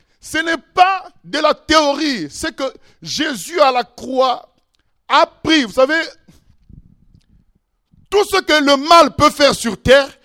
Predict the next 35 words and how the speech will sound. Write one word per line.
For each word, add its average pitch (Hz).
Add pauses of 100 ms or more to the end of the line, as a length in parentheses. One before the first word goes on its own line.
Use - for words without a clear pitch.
(200)
il 339
a 349
pris 320
sur 226
lui. 220 (2000)
Il 220
a 233
pris 202
le 175
péché, 170
il 175
a 175
pris 202 (300)
tous 339
les 254
coups, 254 (300)
il 143
a 135
pris 127
ça. - (1400)
Et 143
donc, 160
quand 240
quelqu'un 139 (720)
a 135
cru 165
en 131
Jésus, 107 (1500)
il 139
a 160
absorbé 135
avec 127
Jésus 131
tout 135
cela. -